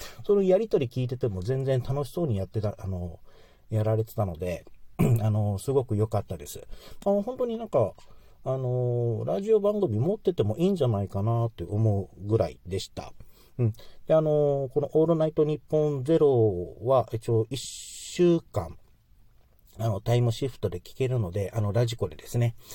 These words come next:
あの、まあ、担当エリアの方は一度聞いてみるのもいいかなと思います。で、え、ここでですね、ちょっと一つ、<laughs> まあ、なんだろう、これ多分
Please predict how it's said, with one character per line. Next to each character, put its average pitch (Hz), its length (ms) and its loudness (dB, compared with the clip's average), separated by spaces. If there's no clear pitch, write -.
あ 127 80 0
の、 123 380 2
ま 123 60 0
あ、 120 40 -4
担 147 220 -4
当 143 240 4
エ 139 80 2
リ 143 180 2
ア 104 440 0
の 170 280 0
方 165 260 -2
は 202 180 0
一 110 160 -8
度 120 100 2
聞 131 180 -4
い 123 40 -2
て 131 120 0
み 127 120 0
る 127 100 2
の 104 80 2
も 92 100 -6
い 120 60 0
い 113 60 -2
か 101 120 -2
な 123 160 2
と 98 120 -6
思 90 120 -4
い 80 40 -12
ま 87 140 -8
す。 - 180 -14
で、 180 180 4
え、 165 120 2
こ - 200 -2
こ 254 240 0
で 247 100 -2
で 208 80 2
す 123 120 -2
ね、 113 60 2
ち - 80 2
ょ - 20 6
っ - 40 -10
と 131 160 2
一 226 200 0
つ、 120 220 2
<laughs> - 120 -6
ま 131 120 2
あ、 123 40 -4
な 180 100 0
ん 175 60 2
だ 127 60 6
ろ 104 60 0
う、 - 60 -14
こ - 80 4
れ 202 140 0
多 - 180 0
分 147 360 4